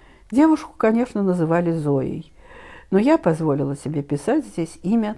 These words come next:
Таня, потому что это моя память о войне. Да и красноармейцы сорок второго года,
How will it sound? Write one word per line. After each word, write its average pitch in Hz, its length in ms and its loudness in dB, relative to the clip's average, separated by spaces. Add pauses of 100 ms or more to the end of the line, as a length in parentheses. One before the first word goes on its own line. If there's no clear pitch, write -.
Таня, 151 460 0 (600)
потому 240 320 2
что 262 100 2
это 247 160 4
моя 175 540 4 (440)
память 135 440 2
о 139 80 2
войне. 127 480 0 (600)
Да 277 60 6
и 285 60 4
красноармейцы 196 840 4
сорок 147 320 -2
второго 143 380 0
года, 190 420 2